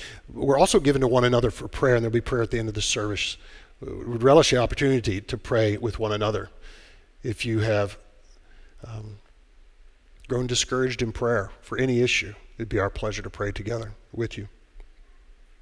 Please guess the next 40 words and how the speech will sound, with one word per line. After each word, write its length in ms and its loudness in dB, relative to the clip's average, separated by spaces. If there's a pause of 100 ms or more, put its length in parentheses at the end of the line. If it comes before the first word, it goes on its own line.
(880)
How 100 12
do 60 12
we 140 12
balance, 580 12
though, 180 12
persistence 600 4
in 100 0
prayer 240 8
with 180 6
contentment 600 0
in 80 -2
life? 500 -6 (840)
Right? 160 8
Paul 200 12
also 260 12
says, 200 6
"Be 140 2
content 400 2
in 80 2
all 140 2
situations," 680 -2
or, 80 0
"I've 160 2
learned 220 2
the 60 0
secret 300 0
of 80 -2
being 180 -2
content 460 -4 (580)
in 120 -4
all 120 -2
situations." 560 -4
What's 160 4
it 80 6
mean 120 8
to 60 10
be 120 2
persistent 760 4
and 340 4
content? 800 2